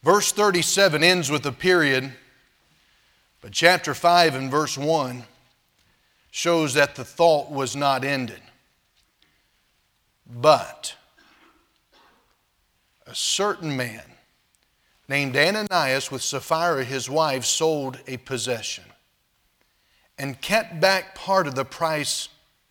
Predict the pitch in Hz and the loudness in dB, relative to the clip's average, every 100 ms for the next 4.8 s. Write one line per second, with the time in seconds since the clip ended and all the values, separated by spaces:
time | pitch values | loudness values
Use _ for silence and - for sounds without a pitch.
0 | _ _ _ - 170 139 165 202 196 180 | _ _ _ -6 -2 0 2 2 2 2
1 | 190 - 147 143 147 - 170 170 139 131 | 2 0 -4 -4 -4 -8 -6 -6 -6 -8
2 | - 156 113 - _ _ _ _ _ _ | -8 -8 -10 -18 _ _ _ _ _ _
3 | - - 151 160 131 196 233 226 180 - | -20 -16 -8 -6 2 4 4 2 0 0
4 | 202 190 165 156 - 147 107 82 | 2 0 -2 -10 -4 -4 -4 -10